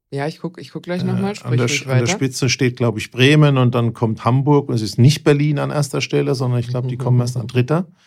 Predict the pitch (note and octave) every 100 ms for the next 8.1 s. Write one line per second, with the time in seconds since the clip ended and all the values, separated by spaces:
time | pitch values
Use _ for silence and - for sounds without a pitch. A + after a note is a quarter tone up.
0 | _ _ _ _ _ C3+ B2 A#2+ A#2 -
1 | B2 A#2+ A#2+ B2 A#2 A2+ A#2 - C3+ B2
2 | C3 B2+ - G#2 F2 F#2+ - _ _ _
3 | _ _ _ _ - A2+ A2+ A#2 A#2 A#2+
4 | A#2+ A#2 A#2+ C3 C3 B2 B2+ - - B2
5 | G#2 - C3+ - B2 A#2+ A#2+ A2+ A#2 A#2+
6 | A#2 A#2+ - A2+ A#2 A#2+ A2 G2+ G#2+ B2
7 | C#3 A2 C3+ D#3 _ - - _ - A2+